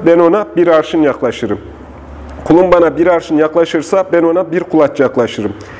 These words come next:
Bana yürüyerek gelirse ben ona koşarak giderim." buyurmuştur.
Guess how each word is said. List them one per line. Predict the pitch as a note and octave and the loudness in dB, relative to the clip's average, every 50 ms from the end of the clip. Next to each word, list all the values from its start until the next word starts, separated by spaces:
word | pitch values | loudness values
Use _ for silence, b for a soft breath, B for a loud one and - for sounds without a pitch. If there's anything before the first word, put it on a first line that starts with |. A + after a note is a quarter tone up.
| B B B - | B B B 4
Bana | D3+ E3+ F#3+ | 4 6 6
yürüyerek | F#3 F3 F3 E3+ F3+ F3+ E3+ D#3+ D#3 - - | 4 4 2 2 2 2 2 0 -2 -2 -4
gelirse | F3+ E3+ D#3+ D3+ D3 - - G#3 A#3 A3+ - - - - - - - - | -2 0 0 -2 -2 -4 -4 -4 -4 -4 -8 -16 -18 -20 -20 -4 0 2
ben | F3 E3 | 4 4
ona | D#3 D3 D3+ F#3 G#3 - - - - | 6 4 4 2 0 -2 -6 -14 -2
koşarak | - D#3+ D3+ - D#3+ D3 D#3+ E3+ E3 - | 0 0 2 2 2 2 2 0 0 -2
giderim." | C#3+ C3 C#3 C#3 C3+ C3 B2 | 0 2 2 2 2 0 0
buyurmuştur. | A#2 A#2 A2+ G#2 G#2 G2+ - - - - - - | 0 -2 0 -2 -4 -6 -8 -12 -14 -16 -16 -16